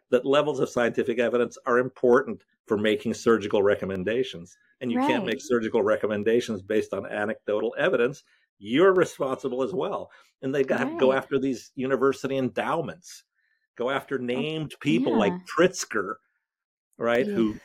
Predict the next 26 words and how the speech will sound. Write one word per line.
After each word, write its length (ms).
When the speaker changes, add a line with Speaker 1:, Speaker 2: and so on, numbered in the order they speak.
Speaker 1:
naming 500
Speaker 2:
Yeah. 60
Speaker 1:
rights 340
to 160
a 40
medical 420
school, 760
pharmaceutical 680
Speaker 2:
Mm-hmm. 100
Speaker 1:
industry, 640
transgender 680
presentation 640
themselves, 500
and 160
encouraging 600
Speaker 2:
Right. 120
Speaker 1:
down 340
to 100
the 100
grade 480
school 380
level 420
with 180
teaching 340
materials, 520
Speaker 2:
Yeah. 160